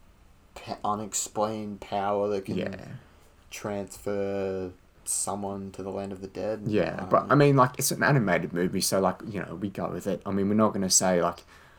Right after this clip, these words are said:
Speaker 2: "Oh, we, we don't get explained how this and that happens." Like, at the end of the day,
Speaker 1: Yeah.
Speaker 2: like, there are skeletons here that are people, and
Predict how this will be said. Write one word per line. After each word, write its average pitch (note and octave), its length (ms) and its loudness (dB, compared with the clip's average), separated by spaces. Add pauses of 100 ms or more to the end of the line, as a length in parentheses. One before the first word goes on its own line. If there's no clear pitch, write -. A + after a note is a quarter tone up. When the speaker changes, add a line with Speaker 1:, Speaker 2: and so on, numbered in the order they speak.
(240)
Speaker 2:
"Oh, F2+ 200 4
we, F#2 160 0
we G2 180 0
don't F2+ 200 2
get F#2+ 140 -4
explained E2 520 -4
how D#2+ 120 -2
this E2 240 -2
and D#2+ 100 -8
that E2 180 -6
happens." D#2 360 -10
Like, - 180 -2
at F2+ 120 -4
the F2+ 100 -4
end E2+ 120 -2
of D#2 80 -10
the - 80 -12
day, D#2+ 240 2
Speaker 1:
Yeah. D#2+ 40 0
Speaker 2:
like, D#2+ 220 -4
there E2 160 0
are D#2+ 60 -4
skeletons E2 640 0
here E2 240 -2
that D#2+ 160 -4
are D#2+ 40 -2
people, D#2+ 560 -6
and D#2+ 280 -8